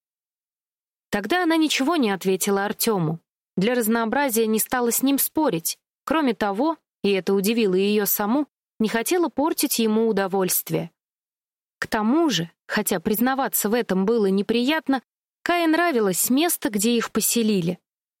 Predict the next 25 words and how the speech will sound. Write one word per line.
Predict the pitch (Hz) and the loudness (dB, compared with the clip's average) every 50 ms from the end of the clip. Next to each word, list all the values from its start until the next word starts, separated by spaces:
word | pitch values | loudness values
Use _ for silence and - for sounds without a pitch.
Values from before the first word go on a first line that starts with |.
| _ _ _ _ - | _ _ _ _ -4
По | 208 | -2
дороге | 208 240 320 381 320 311 | 0 0 0 0 0 0
домой | 254 254 269 262 320 359 349 | 0 2 2 2 2 2 2
она | 302 277 254 | 0 0 0
каждый | - 285 294 240 214 247 262 | 0 -2 -2 0 0 0 0
раз | 269 311 330 - | 2 0 -2 -2
проходила | - - - - - 214 208 190 269 302 277 226 | -4 -6 -4 -2 -2 -2 0 0 0 2 2 0
здание, | 196 170 165 180 226 285 339 330 277 233 208 | 0 0 -2 -2 0 0 2 2 2 2 2
ставшее | 185 - - 262 285 - - - - - 240 | 0 -2 -2 -2 -2 -2 -2 -2 0 0 2
у | 220 | 2
неё | 208 208 208 196 262 311 | 2 2 2 2 2 2
любимым | 269 285 262 240 294 285 233 190 180 175 | 2 0 2 2 2 2 2 2 0 -2
в | - - | -2 -4
Красном | - 214 196 190 - - 220 233 254 262 | -4 -4 -4 -2 -2 0 0 0 0 0
городе. | 240 294 277 226 185 160 160 - 180 - _ _ _ _ _ _ _ _ _ _ _ _ - | 0 0 0 0 0 -2 -2 -4 -6 -8 _ _ _ _ _ _ _ _ _ _ _ _ -2
Может | 302 359 339 233 226 202 | 0 0 0 0 -2 0
быть, | 196 247 285 - - | 0 0 -2 -2 -2
потому | - 208 - 196 190 196 233 247 | -4 -2 -2 0 0 2 0 0
что | - - 214 | 0 -2 -4
когда-то | - - 185 170 180 165 196 214 247 269 - 240 | -4 -4 -4 -4 -2 -2 0 0 -2 -2 -2 -2
ей | 202 180 196 180 | 0 0 0 -2
про | - 185 180 | 0 0 0
него | 180 175 170 170 202 240 | 0 0 0 0 0 0
рассказывал | 233 208 196 - - - 226 220 208 202 208 220 220 226 | 0 -2 -2 -4 -4 -2 -2 -2 0 -2 0 0 0 0
дедушка. | 202 202 254 277 247 214 180 - - - - 175 | 0 0 0 0 0 0 -2 -4 -4 -8 -10 -18